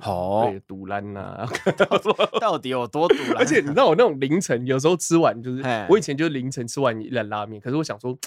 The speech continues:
Speaker 2: 看回家睡觉，这样上班还要再出来，我就直接去诚品书店看书，<laughs> 看到，到上班时间回去上班，在台北市。
Speaker 1: 你这样还有体力上班？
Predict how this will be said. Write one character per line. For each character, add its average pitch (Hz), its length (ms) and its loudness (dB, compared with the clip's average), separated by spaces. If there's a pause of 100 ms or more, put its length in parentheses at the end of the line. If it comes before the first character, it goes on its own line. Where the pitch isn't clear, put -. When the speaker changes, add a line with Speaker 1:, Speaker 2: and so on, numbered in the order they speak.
(140)
Speaker 2:
看 123 140 -10
回 117 120 -4
家 160 160 0
睡 156 220 -4
觉， 117 320 -2 (300)
这 160 100 -4
样 147 160 -4 (220)
上 170 200 0
班 147 140 0
还 135 60 -6
要 123 80 -4
再 135 80 -2
出 120 260 -6
来， - 220 -10 (260)
我 117 100 -4
就 143 80 2
直 147 60 0
接 139 100 2
去 170 80 2
诚 123 220 -2
品 113 180 -4
书 110 180 -8
店 110 200 -4
看 117 200 0
书， 101 140 -18 (440)
<laughs> 127 420 -10
看 151 160 2
到， 143 100 2
到 147 80 4
上 147 180 -2
班 123 180 -6
时 117 80 -20
间 120 120 -18
回 107 80 -18
去 107 80 -14
上 98 220 -12
班， 98 120 -18 (360)
在 135 100 -2
台 123 80 -2
北 117 60 2
市。 113 60 0
Speaker 1:
你 - 20 2
这 240 40 2
样 277 60 0
还 240 120 0
有 185 80 4
体 - 240 -8
力 139 120 0
上 151 240 -2
班？ 180 260 0